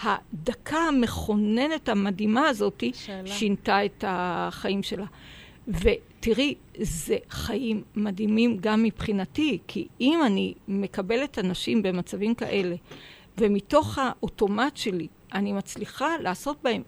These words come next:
Speaker 1: איזשהו שינוי, לא רק שמביאה את התועלת בביטוח הלאומי, אלא גם את השינוי במוח, זה וואו.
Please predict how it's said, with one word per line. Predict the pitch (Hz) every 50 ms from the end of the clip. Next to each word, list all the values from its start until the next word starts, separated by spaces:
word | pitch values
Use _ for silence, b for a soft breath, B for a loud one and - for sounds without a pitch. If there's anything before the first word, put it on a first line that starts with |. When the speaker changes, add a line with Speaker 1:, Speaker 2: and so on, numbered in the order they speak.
| _ -
Speaker 1:
איזשהו | 262 320 339 370 - - 262 240 202
שינוי, | - - 214 202 214 247 311 339 269 185 185 B B B B B B B
לא | 208 226 254
רק | 294 392 392 -
שמביאה | - 349 285 226 208 196 196 185 185
את | 180 -
התועלת | 214 196 - 220 214 - - 196 190 190 190 202
בביטוח | 190 190 180 175 175 175 180 208 - - 220 190 - 202
הלאומי, | 185 185 180 180 170 180 B B B B B B B B - 226
אלא | 208 196 185 170
גם | 165 226 247 294 330
את | 330 - -
השינוי | 226 185 - - - 208 196 214 247 277
במוח, | 269 226 190 190 185 196 202 214 247 285 339 370 - - - B B B B B B B B B B - - - -
זה | - 156 147 180 226 196 190
וואו. | - - 220 - - - -